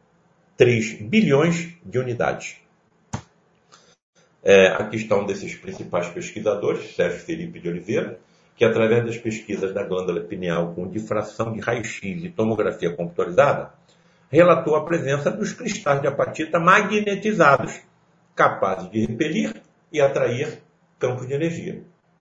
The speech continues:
Conclusão. Quanto maior o número de cristais, maior a capacidade de uma pessoa captar energia. E se essa energia for energia mediúnica? E se essa energia for energia ectoplasmática?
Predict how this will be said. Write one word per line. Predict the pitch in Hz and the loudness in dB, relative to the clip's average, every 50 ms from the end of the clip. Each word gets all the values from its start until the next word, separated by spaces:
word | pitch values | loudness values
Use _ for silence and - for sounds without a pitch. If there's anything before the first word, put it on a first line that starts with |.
| _ _ _ _ _ _ | _ _ _ _ _ _
Conclusão. | - 143 151 147 170 156 135 117 117 104 - - - - - - _ _ _ _ _ _ _ _ _ _ _ _ _ _ _ _ _ _ _ _ _ _ _ _ _ _ _ _ _ _ | -4 -4 0 2 2 2 4 4 4 4 4 0 -6 -12 -16 -20 _ _ _ _ _ _ _ _ _ _ _ _ _ _ _ _ _ _ _ _ _ _ _ _ _ _ _ _ _ _
Quanto | - 113 117 117 - 127 | 2 2 2 2 0 2
maior | 113 107 104 104 104 110 110 | 4 8 10 10 10 8 6
o | 92 | 2
número | 90 87 90 90 85 87 85 | 0 -2 -2 -2 -4 -4 -4
de | 90 87 | -6 -6
cristais, | - - 98 98 - - - 147 156 - - - - - - _ _ _ _ _ | -4 -4 -4 -4 -2 0 4 4 4 4 2 -2 -6 -10 -14 _ _ _ _ _
maior | 101 107 113 110 110 113 120 135 143 | 2 6 8 8 10 10 10 10 10
a | 143 139 | 8 6
capacidade | - 135 127 - - 123 117 117 - 104 - - 113 110 113 107 104 104 | 4 2 0 0 0 -2 -2 -2 -2 -4 0 2 4 4 4 4 0 -4
de | 107 | -6
uma | 113 113 107 107 | -2 -2 -2 -2
pessoa | - 104 - - - 113 107 107 | -2 -4 -4 0 0 0 0 0
captar | 101 - - - - 104 101 | -2 -4 -2 -2 -2 -2 0
energia. | 98 98 95 92 82 - - - 101 101 90 82 - - - - - _ _ | -2 -2 -2 -4 -6 -6 -10 -10 -10 -6 -4 -4 -4 -4 -6 -12 -18 _ _
E | - 220 | -4 -4
se | 220 220 269 | -2 -2 -2
essa | 240 - 190 | -2 0 0
energia | 170 143 123 107 101 107 110 110 | 2 4 2 2 2 2 0 0
for | 107 - 104 | 0 0 0
energia | 104 101 95 90 85 87 95 92 | 0 2 0 -2 -2 0 -2 -2
mediúnica? | 87 90 82 - 85 76 69 65 - - - - - _ _ _ _ _ _ _ _ _ _ _ _ _ _ _ _ _ _ _ _ | -2 -2 -4 -6 -8 -8 -8 -10 -12 -14 -16 -16 -16 _ _ _ _ _ _ _ _ _ _ _ _ _ _ _ _ _ _ _ _
E | - 202 | -6 -6
se | 185 - | -2 -2
essa | 262 - 226 | 0 0 2
energia | 208 185 170 139 - 127 120 - | 2 2 2 2 4 2 2 2
for | - 120 | 4 2
energia | 113 113 104 98 - 107 110 107 110 | 2 2 2 0 2 2 4 4 4
ectoplasmática? | 107 107 - 107 - 101 95 90 - 90 85 76 - - - - - - | 2 2 0 0 0 2 0 0 -2 -2 -4 -4 -4 -8 -10 -12 -12 -12